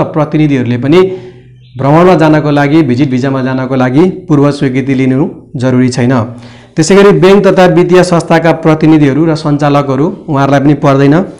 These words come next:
विदेशमा रहेका आफन्त बिरामी परेर कुरुवाको रूपमा सेवा गर्न जाने बिरामीका आफन्तहरूले पनि पूर्व स्वीकृति लिनु पर्दैन। र त्यसै गरी विदेशमा मृत्यु भएका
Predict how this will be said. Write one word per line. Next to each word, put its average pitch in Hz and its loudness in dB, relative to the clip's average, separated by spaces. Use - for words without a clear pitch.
विदेशमा 175 2
रहेका 165 2
आफन्त 160 2
बिरामी 151 2
परेर 151 -2
कुरुवाको 165 2
रूपमा 147 0
सेवा 151 0
गर्न 139 0
जाने 139 0
बिरामीका 156 0
आफन्तहरूले 143 -2
पनि 139 0
पूर्व 147 0
स्वीकृति 135 -2
लिनु 131 2
पर्दैन। 123 0
र 147 2
त्यसै 175 0
गरी 196 4
विदेशमा 190 2
मृत्यु 180 2
भएका 139 2